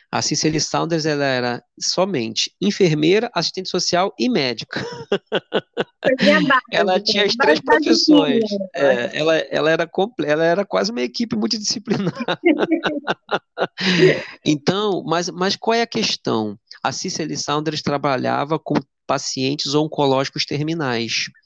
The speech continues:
Speaker 1: E o que mais ela ouvia é, "Não tem mais nada pra fazer." "Não tem mais nada pra fazer, não tem mais nada pra fazer." E ela, "Como assim não tem mais nada pra fazer? O paciente tá vivo, ele tá aqui,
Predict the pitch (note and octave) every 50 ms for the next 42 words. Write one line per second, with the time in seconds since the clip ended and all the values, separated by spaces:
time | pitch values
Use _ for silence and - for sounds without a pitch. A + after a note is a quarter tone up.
0 | _ _ - D#3 E3+ F#3 - - A3 G3+ F#3 E3+ D#3+ E3 F#3+ A3+ C4 A#3 A3+ A3
1 | A3 G#3 F3+ D3+ C3+ D3+ F#3+ G#3 G#3+ G3 D#3+ C3 A#2+ A2+ A2 _ _ _ _ -
2 | C#3 D3+ D#3 D3+ E3 D#3+ E3 D#3+ D#3+ D#3 D#3 D#3 D#3+ E3 - - F#3 F#3 D#3+ C3+
3 | A#2+ A2+ A2 A#2+ - _ _ _ _ _ _ - - - B2+ B2 A#2+ - B2 B2+
4 | B2+ B2 B2+ B2+ B2+ - C3+ C3 - D#3 E3 D#3+ D3 B2 A2+ A#2+ D3 - A#2+ B2
5 | A#2+ C3 A#2+ B2 B2 A#2+ B2 B2 B2 A#2 - B2+ A#2+ D3+ F3 F#3 E3 B2 G#2+ G#2
6 | - - - - - - _ - D3 C#3 C#3+ C#3 - - G#3+ C4+ F4 F#4 D#4+ -
7 | D4 B3+ B3+ G3+ G3 F3+ F3 D#3+ C3+ D3+ C#3+ C#3 - - B2+ - - A#2+ A2 G2
8 | A2 A2 G#2+ - - B2 - D3+ C#3 - - D3+ G3+ A#3+ A3+ A#3+ B3+ C4+ A#3+ G#3+
9 | C#3 A2+ - _ _ _ _ - - A#2 A#2+ C3+ C3 C3 - B2+ E3 G#3 - -
10 | C4 B3 C4 C#4 -